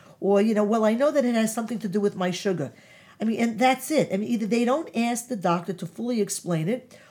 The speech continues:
or they did, and they still, you know, they didn't understand it, and they didn't ask the doctor to go over it again. Some people are intimidated. They don't wanna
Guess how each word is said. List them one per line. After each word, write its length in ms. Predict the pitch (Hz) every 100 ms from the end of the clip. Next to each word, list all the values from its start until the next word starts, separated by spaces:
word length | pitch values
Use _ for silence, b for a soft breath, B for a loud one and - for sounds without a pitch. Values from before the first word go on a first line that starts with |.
| B
or 160 | - 294
they 200 | 294 247
did, 400 | 175 160 202 - _ _ b _
and 160 | 226 226
they 160 | 226 170
still, 320 | - - 277
you 80 | 214
know, 80 |
they 100 | 180
didn't 240 | 180 277 262
understand 560 | 208 208 - 180 170
it, 140 | 196 196
and 260 | 190 196 190
they 220 | 196 196
didn't 400 | 165 233 247 220 -
ask 460 | 226 302 - -
the 100 | -
doctor 380 | 175 160 151 -
to 100 | 170
go 220 | 170 175
over 220 | 175 180 180
it 60 |
again. 260 | 170 160 156
Some 180 | 202 180
people 300 | 185 175 160
are 180 | 156 151 B B -
intimidated. 540 | 160 233 233 202 185
They 60 | 170
don't 140 | 170
wanna 220 | 156 156